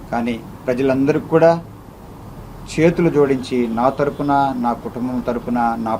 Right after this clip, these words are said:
పార్టీ తరపున ప్రజలకు, ఓటర్ మహాశయులకు ధన్యవాదాలు తెలియజేస్తున్నా. ఇక్కడ గాజు గ్లాసుకి కానీ ఎన్ని ఓట్లు పడతాయో, అలాగే సైకిల్కి ఎన్ని ఓట్లు పడతాయో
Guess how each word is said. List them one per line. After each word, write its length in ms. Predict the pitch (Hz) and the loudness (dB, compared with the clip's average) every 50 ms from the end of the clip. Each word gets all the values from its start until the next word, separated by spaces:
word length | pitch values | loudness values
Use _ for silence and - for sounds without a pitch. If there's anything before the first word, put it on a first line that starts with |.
| - - | -4 -4
పార్టీ 280 | 110 113 113 - 151 143 - 131 | -6 -6 -4 -2 -4 -2 0 0
తరపున 320 | 127 117 - - 117 113 107 104 104 - - - - - - - - - - - - - - - - - - - | -2 -2 -2 -6 -6 -4 -4 -6 -6 -10 -16 -18 -18 -18 -18 -18 -18 -16 -16 -16 -16 -16 -16 -16 -16 -16 -12 -6
ప్రజలకు, 420 | - 120 113 131 127 131 131 - 131 113 104 117 | -6 -4 -2 0 0 0 0 0 0 0 0 0
ఓటర్ 220 | 123 - 131 135 127 117 | -2 -2 -2 -2 -2 -2
మహాశయులకు 540 | 107 131 127 131 - 135 123 120 113 113 101 85 | -2 -4 -4 -2 -2 -2 -2 -2 -2 -4 -6 -8
ధన్యవాదాలు 480 | 104 117 117 117 113 113 110 113 110 107 98 | -8 -6 -6 -4 -4 -4 -4 -4 -6 -6 -6
తెలియజేస్తున్నా. 640 | 107 107 107 101 - - 101 - 101 104 107 107 113 - - _ _ - - - - - - - - - 123 123 139 165 | -8 -10 -10 -10 -12 -10 -10 -8 -8 -10 -10 -14 -14 -16 -18 _ _ -20 -20 -18 -18 -18 -16 -14 -12 -8 -8 -8 -8 -8
ఇక్కడ 280 | - - - 220 208 208 185 165 165 170 143 131 127 | -6 0 0 2 6 6 6 6 4 2 -2 -2 2
గాజు 360 | 139 151 175 185 185 175 208 196 202 - - 175 | 4 4 6 4 2 0 -2 -4 -6 -10 -6 -2
గ్లాసుకి 420 | 180 180 185 180 - 180 - - - | 0 0 0 0 -4 -8 -8 -2 0
కానీ 220 | 175 175 170 165 151 147 151 | 2 2 2 2 2 2 4
ఎన్ని 180 | 165 180 185 175 170 175 | 4 4 4 4 2 2
ఓట్లు 220 | 175 - 165 160 165 151 | 2 2 0 0 2 0
పడతాయో, 460 | 147 139 127 156 151 160 190 233 277 285 - - - - - 165 - - - - - - - - - - - - - - - 131 | 0 0 2 2 4 6 8 8 6 6 4 0 -6 -8 -8 -8 -8 -8 -12 -12 -14 -16 -16 -16 -16 -16 -16 -16 -12 -6 -2 2
అలాగే 340 | 147 185 208 220 208 226 220 - - 175 | 6 6 6 6 6 6 4 2 4 2
సైకిల్కి 440 | 165 185 214 190 220 214 185 190 180 | 4 4 4 2 2 0 2 2 2
ఎన్ని 140 | 180 185 180 175 175 | 2 2 0 0 0
ఓట్లు 200 | 170 156 160 156 156 | 0 0 -2 -2 0
పడతాయో 400 | 160 151 147 - 156 160 208 247 | 0 -2 0 0 4 6 8 8